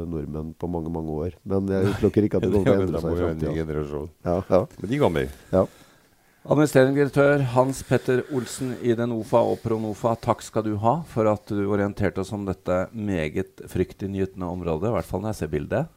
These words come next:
Speaker 1: Mm.
Speaker 3: <laughs> Og Richard, det blir ikke helstekt larve på oss på en stund heller.
Speaker 2: Ikke på en stund, men
Speaker 3: Ik-
Speaker 2: det her var utrolig morsomt.
Speaker 3: Ja, vi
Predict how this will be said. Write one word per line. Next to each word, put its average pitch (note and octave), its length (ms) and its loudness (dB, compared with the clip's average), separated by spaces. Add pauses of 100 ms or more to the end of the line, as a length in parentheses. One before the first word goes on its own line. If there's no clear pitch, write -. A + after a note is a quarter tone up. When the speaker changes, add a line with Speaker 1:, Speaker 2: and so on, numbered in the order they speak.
(120)
Speaker 1:
Mm. - 480 -8 (240)
Speaker 3:
<laughs> - 540 -12
Og G2+ 100 -4
Richard, G2+ 320 0
det G#2 140 -4
blir F#2 100 2
ikke G#2+ 160 0
helstekt F#2 400 -2
larve D#2+ 320 2
på F#2 160 -6
oss F2+ 160 -6
på F#2+ 80 -6
en F#2 80 -8
stund F#2 240 -4
heller. F#2 300 0 (720)
Speaker 2:
Ikke E2 160 -12
på E2+ 160 -8
en - 60 -20
stund, E2 260 -6
men F2+ 140 -6
Speaker 3:
Ik- - 80 2
Speaker 2:
det C#2+ 80 -6
her C#2+ 180 -4
var D2 400 -4 (160)
utrolig - 560 -12
morsomt. F#2+ 560 -10
Speaker 3:
Ja, E2 140 -2 (340)
vi A#2 80 0